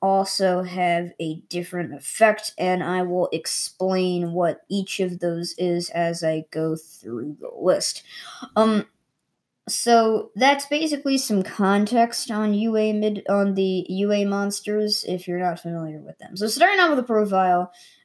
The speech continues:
uh, monsters. We have three midfielders. Obviously, you want three midfielders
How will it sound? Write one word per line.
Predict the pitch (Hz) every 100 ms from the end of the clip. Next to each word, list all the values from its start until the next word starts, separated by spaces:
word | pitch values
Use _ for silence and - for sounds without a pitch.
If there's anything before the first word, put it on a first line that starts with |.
| -
uh, | 208 202
monsters. | 196 294 330 339 160 107 - - - _
We | 208
have | 214 208 202
three | - - 214 233 269 294 277
midfielders. | 233 214 - 180 170 156 139 -
Obviously, | 196 214 240 247 233 - 226
you | 208 196
want | 196 208 -
three | - 175 185 214 240
midfielders | 233 190 185 - 175 170 170 175